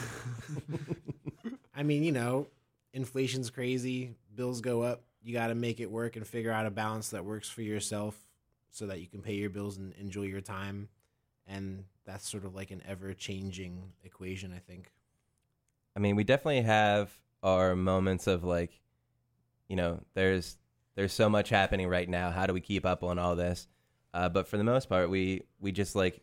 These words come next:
Speaker 2: figured out, uh, a way to keep the work-life balance, uh, somewhat normal.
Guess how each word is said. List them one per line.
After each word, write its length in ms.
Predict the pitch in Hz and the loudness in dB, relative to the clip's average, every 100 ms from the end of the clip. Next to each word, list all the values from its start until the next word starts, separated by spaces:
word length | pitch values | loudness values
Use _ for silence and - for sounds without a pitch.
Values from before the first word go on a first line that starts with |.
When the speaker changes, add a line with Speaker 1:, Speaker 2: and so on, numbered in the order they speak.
| - | -6
Speaker 2:
figured 320 | 104 95 98 | -4 2 4
out, 320 | 95 92 90 - _ _ _ _ _ _ | 6 6 2 -6 _ _ _ _ _ _
uh, 300 | 90 90 85 - _ _ _ _ _ | 0 2 2 -2 _ _ _ _ _
a 100 | 95 | 0
way 300 | 92 95 95 | 4 6 4
to 360 | 92 101 92 90 - _ _ _ | 4 4 4 4 -2 _ _ _
keep 200 | 107 - | -6 -2
the 100 | 98 | 0
work-life 600 | 92 98 92 98 95 90 | 4 4 4 2 2 2
balance, 600 | - 92 95 95 - - _ _ _ _ _ - | 0 2 4 2 -4 -14 _ _ _ _ _ -2
uh, 320 | 87 85 85 - _ _ _ _ _ _ _ _ _ | 2 2 0 -4 _ _ _ _ _ _ _ _ _
somewhat 460 | - 98 95 92 92 | 0 2 4 4 4
normal. 580 | 92 98 104 113 131 | 4 4 4 2 0